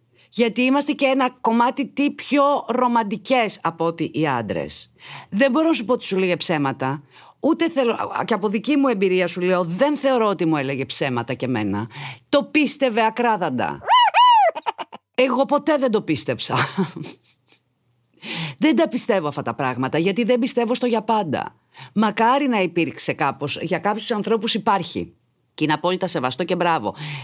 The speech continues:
Εγώ νιώθω ότι δεν είμαι σε αυτούς τους ανθρώπους. Και γενικότερα νιώθω ότι ένα ογδόντα τοις εκατό δεν είναι έτσι. Ένα είκοσι τοις εκατό όμως υπάρχει. Και είναι ωραίο το είκοσι τοις εκατό. Είναι σοβαρό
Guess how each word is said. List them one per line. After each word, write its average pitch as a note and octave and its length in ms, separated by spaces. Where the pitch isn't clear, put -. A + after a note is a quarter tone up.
Εγώ A3 280
νιώθω C4 400
ότι B3 160
δεν C4+ 200
είμαι A#3 160
σε F#3+ 100
αυτούς D#3+ 240
τους - 100
ανθρώπους. A#2 580
Και - 80
γενικότερα G#3+ 680
νιώθω A3+ 300
ότι A#3 160
ένα A3+ 180
ογδόντα A3 360
τοις - 100
εκατό G3+ 340
δεν A3 180
είναι F3+ 220
έτσι. F#2+ 380
Ένα A#3 260
είκοσι B3 280
τοις - 100
εκατό G3+ 320
όμως A3+ 320
υπάρχει. D#3+ 640
Και F3+ 100
είναι G#3+ 240
ωραίο G3+ 280
το C3+ 80
είκοσι B2+ 200
τοις - 80
εκατό. A2+ 260
Είναι F3+ 160
σοβαρό F3 640